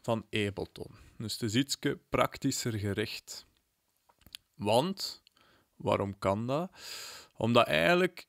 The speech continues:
in Ableton een soort ander notatiesysteem heeft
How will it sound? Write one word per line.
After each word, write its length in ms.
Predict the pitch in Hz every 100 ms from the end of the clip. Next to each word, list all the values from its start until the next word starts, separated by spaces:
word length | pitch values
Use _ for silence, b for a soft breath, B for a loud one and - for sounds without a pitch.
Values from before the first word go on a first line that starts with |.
| _
in 160 | 117
Ableton 840 | - 113 131 143 - 165 165 165 _ _ _ _ _ _ -
een 160 | 123
soort 400 | 113 117 110 -
ander 380 | - 127 139 135
notatiesysteem 1400 | 123 113 - 120 123 - 123 - 113 - - 98 95 95
heeft 560 | 101 104 113 127 -